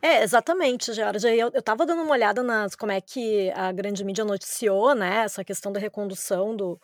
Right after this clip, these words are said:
do Aras, né? E, em geral, a primeira notícia, claro que depois, né, no que a gente chama de suíte, né, que são as repercussões, até se tem algum tipo de problematização, né? Mas, no geral, a, a, as notícias são com aquela manchete,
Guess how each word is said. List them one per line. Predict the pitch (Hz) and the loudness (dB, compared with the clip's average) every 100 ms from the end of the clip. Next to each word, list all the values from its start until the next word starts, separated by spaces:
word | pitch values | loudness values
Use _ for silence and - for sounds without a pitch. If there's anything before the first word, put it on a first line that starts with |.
| - _ | -20 _
do | 196 196 | 0 2
Aras, | 190 240 247 190 | 2 2 2 0
né? | 185 180 233 - - - | -4 -4 -6 -14 -20 -8
E, | 226 | -2
em | 320 | 2
geral, | 381 330 233 233 | 6 8 8 8
a | 269 | 6
primeira | - 254 240 339 370 | 4 2 4 4 4
notícia, | 247 - 302 294 254 | 2 0 -2 0 6
claro | 285 320 | 6 6
que | 302 | 2
depois, | 320 - 233 269 233 | 0 2 4 4 2
né, | 202 | -2
no | 196 | -2
que | |
a | 196 | -4
gente | 202 - | -2 0
chama | 220 | 0
de | 202 | 0
suíte, | - 202 202 262 202 | -4 -4 -4 -4 -4
né, | 190 | -6
que | - | -4
são | 202 | -4
as | 190 | -4
repercussões, | 175 220 202 - - 214 277 277 | -4 -4 -6 -8 -4 -2 2 2
até | - 320 | 2 0
se | - | 0
tem | 330 | 2
algum | 311 269 | 2 2
tipo | 269 240 269 | -4 -4 -4
de | 254 | 2
problematização, | 254 247 240 240 - 269 - 240 214 | 2 2 0 -2 0 -2 2 0 0
né? | 190 185 - - - - | -4 -6 -8 -18 -8 6
Mas, | 262 202 | 6 6
no | 294 415 381 | 4 4 6
geral, | 294 220 196 240 320 - - - | 6 8 8 8 6 -2 -20 -4
a, | - 240 247 254 - 254 240 - | 2 6 8 8 6 2 2 2
a, | - | 0
as | 220 | 2
notícias | 262 - 302 311 294 | 2 2 0 2 0
são | - 294 302 | 6 8 8
com | - | 4
aquela | 302 - 285 269 | 0 4 4 4
manchete, | 277 269 - 254 269 - 294 285 | 2 2 4 4 4 0 2 0